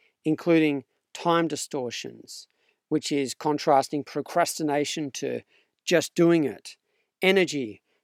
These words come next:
contrasting low to high energy, performance, contrasting low to high levels of performance, belief change, contrasting thinking about kids that they're naughty to how naughty you were as a kid.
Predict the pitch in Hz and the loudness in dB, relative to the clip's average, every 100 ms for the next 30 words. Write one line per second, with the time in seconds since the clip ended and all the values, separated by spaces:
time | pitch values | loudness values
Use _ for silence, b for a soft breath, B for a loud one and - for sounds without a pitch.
0 | _ 180 180 175 147 - 151 151 160 170 | _ 2 4 6 4 2 -2 6 8 8
1 | 165 160 - 156 151 - 143 131 107 104 | 6 0 2 4 4 0 -4 -4 -8 -14
2 | _ _ _ _ _ 156 - 202 196 160 | _ _ _ _ _ -12 0 6 8 6
3 | 120 123 - _ _ _ - 170 175 160 | -4 -10 -14 _ _ _ 0 2 8 8
4 | - 160 151 165 165 170 - 143 170 160 | 8 0 4 6 6 4 -2 0 6 6
5 | 151 156 151 147 - - - 156 180 180 | 6 4 2 0 -2 -6 -4 -4 -2 -2
6 | 135 120 - b b b 165 156 175 214 | -4 -6 -14 b b b 0 2 2 2
7 | - - 160 131 123 - _ _ _ - | -2 -6 -4 -4 -8 -14 _ _ _ -4
8 | 175 160 175 160 - 170 151 175 160 175 | -2 4 6 6 4 -2 2 2 4 4
9 | 165 143 135 - - 185 165 - b b | 4 4 0 -2 -2 2 2 -2 b b
10 | - 156 151 147 156 180 190 - 151 - | -10 -4 -2 0 2 4 4 2 -2 -4
11 | _ - 147 165 156 160 185 196 175 147 | _ -8 0 2 4 4 4 4 0 -2
12 | 175 196 170 139 131 123 - 120 107 | -2 2 4 4 2 -6 -10 -12 -12